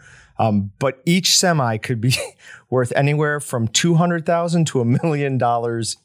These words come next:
each. Um, they found two of the semis after they'd already been unloaded. Uh, how do you move that?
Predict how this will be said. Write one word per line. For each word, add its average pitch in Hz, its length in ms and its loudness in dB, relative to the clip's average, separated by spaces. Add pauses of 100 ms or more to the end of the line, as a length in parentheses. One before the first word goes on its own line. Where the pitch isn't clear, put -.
(140)
each. - 500 -2 (580)
Um, 95 540 0 (180)
they 123 180 0
found 147 540 -2
two 151 180 0
of 139 60 0
the 135 80 0
semis 143 520 -2
after 117 240 -2
they'd 117 120 -2
already 117 220 -2
been 110 120 -2
unloaded. 120 760 -2 (540)
Uh, 90 260 0 (160)
how 214 240 0
do 370 80 0
you 359 140 4
move 127 300 0
that? 143 340 -4